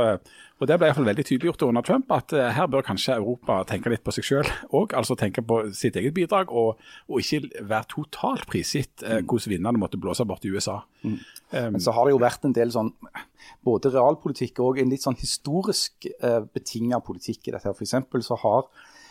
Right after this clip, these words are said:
Speaker 2: det av, av forskjellige grunner, eh, blitt godtatt at for eksempel Tyskland ikke har rustet så veldig opp.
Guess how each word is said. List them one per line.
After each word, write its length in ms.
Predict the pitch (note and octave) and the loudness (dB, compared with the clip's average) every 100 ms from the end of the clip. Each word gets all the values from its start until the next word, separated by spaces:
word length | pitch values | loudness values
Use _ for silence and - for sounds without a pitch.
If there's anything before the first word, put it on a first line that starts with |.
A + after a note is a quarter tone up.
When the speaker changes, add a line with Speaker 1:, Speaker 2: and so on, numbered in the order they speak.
| _ _ | _ _
Speaker 2:
det 100 | B2+ | 0
av, 260 | B2 B2+ - _ _ _ _ _ - | 2 2 -2 _ _ _ _ _ -8
av 140 | - _ _ - - | -8 _ _ -20 -6
forskjellige 640 | A#3+ - B3+ C4 G#3+ E3 | -4 0 2 4 2 0
grunner, 540 | C#3 G#2+ F#2+ B2+ - _ _ - | 0 0 2 0 -2 _ _ -6
eh, 100 | C3+ | -6
blitt 340 | - C#3 - | -4 -8 -8
godtatt 640 | - D3+ G#2 - F#2 - B2+ | -8 -6 -6 -6 -8 -2 -2
at 160 | - | -2
for 80 | - | -6
eksempel 320 | A2+ C3 - - | -6 -6 -8 -12
Tyskland 720 | - - - - A3 F2+ E2+ | -12 -8 -8 0 2 2 -2
ikke 240 | - - A#2 | -8 -4 0
har 140 | C3 | 2
rustet 320 | F3+ - - C#3 | 2 2 2 4
så 120 | D#3+ | 4
veldig 280 | C#3 A#2+ D3 | 4 4 4
opp. 260 | A#3 - | 2 0